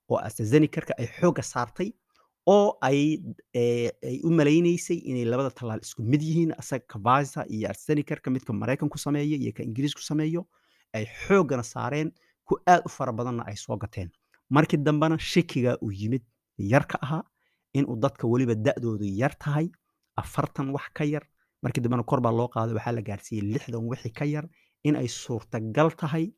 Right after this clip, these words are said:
inuu maaragtay dhibaato u keeno. Suurtagal chance aad u yar ayaa jira inuu dhibaato u keeno. Taa maadaama oo ay timid, ayaa waxaa noqotay isagoo tallaalkaasi buuxo, inaa dadkii la yidhi waa optional. Haddaad rabto in lagugu tallaalo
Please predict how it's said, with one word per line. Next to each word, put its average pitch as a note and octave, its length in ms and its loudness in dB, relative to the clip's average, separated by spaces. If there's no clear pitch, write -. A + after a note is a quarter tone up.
inuu C3 200 2
maaragtay A#2 380 -2
dhibaato A2+ 340 -2
u A2 60 -6
keeno. G2+ 280 -10
Suurtagal A#2+ 580 -4
chance B2+ 360 0
aad D#3 280 6
u D3+ 60 2
yar B2 220 -2
ayaa A2+ 320 -2
jira A#2+ 280 -12
inuu A2+ 320 -4
dhibaato G2+ 480 -4
u A#2 80 -6
keeno. G2 320 -10
Taa D3 160 8
maadaama D#3+ 480 4
oo - 140 -2
ay A3 100 0
timid, D3 300 -4
ayaa C#3 180 6
waxaa C#3+ 180 2
noqotay B2+ 340 -2
isagoo C3 260 -2
tallaalkaasi C3 580 0
buuxo, A2+ 580 0
inaa C#3 240 4
dadkii A#2+ 360 -2
la A2+ 120 2
yidhi B2 300 2
waa A#2 240 2
optional. A#2 500 -6
Haddaad - 400 0
rabto - 360 -2
in E3 100 2
lagugu D3 260 2
tallaalo F3+ 440 0